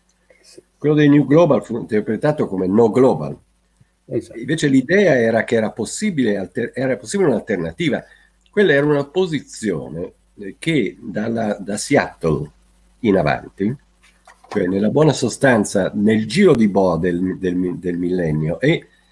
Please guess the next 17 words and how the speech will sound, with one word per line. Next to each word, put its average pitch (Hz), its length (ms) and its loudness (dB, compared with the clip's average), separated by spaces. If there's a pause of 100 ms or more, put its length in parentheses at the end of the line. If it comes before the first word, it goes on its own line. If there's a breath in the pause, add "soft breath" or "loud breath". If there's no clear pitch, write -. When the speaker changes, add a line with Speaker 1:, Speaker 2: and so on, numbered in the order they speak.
(120)
Speaker 1:
nei 90 160 -6
primi, 117 420 0
nei 87 180 -4
primissimi 98 640 2
anni 76 420 -4 (420)
del, 76 680 -8 (680)
del, 76 220 -14
del 76 400 -12
duemila, 82 580 -6 (920)
eh, 110 520 2 (580)
eh, 117 640 -16
in 123 180 -4
qualche 156 360 0
modo, 113 640 4 (460 soft breath)
eh, 107 340 2 (720)
collideva 143 1080 2
esplicitamente 139 1400 -4